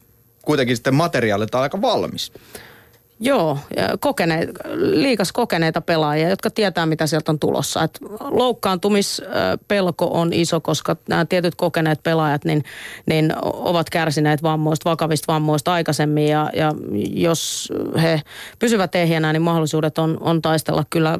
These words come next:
Speaker 2: ketä vastaan tahansa. Mutta, mutta sitten niin kun Jannika Zederin menetys esimerkiksi keskikentältä, niin olisi, olisi tosi valitettavaa.
Speaker 1: Sitten vielä viimeiseksi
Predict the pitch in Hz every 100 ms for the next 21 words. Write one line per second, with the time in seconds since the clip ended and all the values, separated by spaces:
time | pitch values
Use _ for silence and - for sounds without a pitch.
0 | - - 170 170 160 185 180 208 175 156
1 | 151 156 156 - 160 - 165 - 160 160
2 | 165 165 160 160 165 - - - - 180
3 | 180 175 175 180 175 170 170 165 160 165
4 | - - 101 156 156 156 165 151 165 156
5 | 160 147 160 156 160 165 156 139 165 160
6 | - 156 156 139 - 151 147 - - -
7 | 156 - - - _ _ _ _ - 202
8 | 156 139 147 143 147 127 104 101 - 98